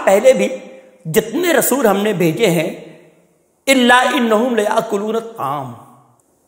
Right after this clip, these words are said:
वो नहीं थे मगर सब के सब खाना खाते थे, वो सब खाना ही खाते थे। "वयमशून फ़िल अस्वाक़", और बाज़ारों में चलते फिरते थे।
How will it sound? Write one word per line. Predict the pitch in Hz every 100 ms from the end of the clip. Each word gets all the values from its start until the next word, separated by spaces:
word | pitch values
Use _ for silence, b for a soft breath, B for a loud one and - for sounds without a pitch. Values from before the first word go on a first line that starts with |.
| _
वो | 185 196
नहीं | 277 240 302 -
थे | 262 262
मगर | 226 262 - - - -
सब | - 240 269
के |
सब | 262 269
खाना | - 151 156
खाते | 160 165 196
थे, | 190 - - _ _ _ _ _ _ _ _ _ _ _ _ -
वो |
सब | 175 277 180
खाना | 170 190
ही | 202 233
खाते | 190 180 208
थे। | 226
"वयमशून | 214 196 220 - 262 311 247
फ़िल | 220
अस्वाक़", | 147 156 160 156 208 - 165
और | 180
बाज़ारों | 160 143 147 170
में | 196
चलते | 170 135 175
फिरते | 170 170 - -
थे। | 190